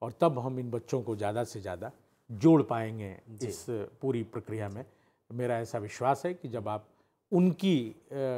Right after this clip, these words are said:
Speaker 1: दुनिया का ज्ञान
Speaker 2: हम्म।
Speaker 1: वैध ज्ञान के रूप में स्वीकार करेंगे, तब वो आपके बनाए हुए इस चौखटे को पार करने में सक्षम होंगे।
Speaker 2: बहुत बहुत धन्यवाद डॉक्टर ज्ञानदेव मणि त्रिपाठी जी।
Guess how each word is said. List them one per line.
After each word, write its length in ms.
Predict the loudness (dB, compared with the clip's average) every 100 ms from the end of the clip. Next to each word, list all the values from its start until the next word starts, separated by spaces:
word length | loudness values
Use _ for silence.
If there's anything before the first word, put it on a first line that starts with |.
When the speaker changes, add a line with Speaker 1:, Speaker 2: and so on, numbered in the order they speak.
| -4
Speaker 1:
दुनिया 420 | 2 6 8 6
का 400 | 6 2 0 -4 -2
ज्ञान 340 | 0 0 -6 -14 _ -20
Speaker 2:
हम्म। 120 | -20 -20 -8
Speaker 1:
वैध 440 | 8 8 10 6
ज्ञान 280 | 2 2 2
के 120 | 0
रूप 180 | 0 -2 -6
में 80 |
स्वीकार 420 | -6 -8 -4 -4 -4
करेंगे, 420 | -8 -10 -12 -14 _ _ _ _ _ -2
तब 120 | 0
वो 240 | 2 0
आपके 400 | 0 -2 -2 -4
बनाए 440 | -2 -4 -4 -4 -4
हुए 280 | -8 -10
इस 340 | -8 -8 -10 -8
चौखटे 400 | -8 -10 -10 -10
को 220 | -10 -16 _ _ _ _ _
पार 200 | 2 2
करने 340 | -2 -10 -10 -12
में 140 | -14 -14
सक्षम 360 | -16 -14 -16 -18
होंगे। 180 | -20 _ _ _ _ _ 0
Speaker 2:
बहुत 260 | 6 6
बहुत 300 | 6 2 2
धन्यवाद 480 | -4 0 2 2 -4 -8
डॉक्टर 240 | -4 -4
ज्ञानदेव 340 | -4 -6 -4
मणि 140 | -4 -6
त्रिपाठी 420 | -6 -6 -4 -2
जी। 240 | -2 -4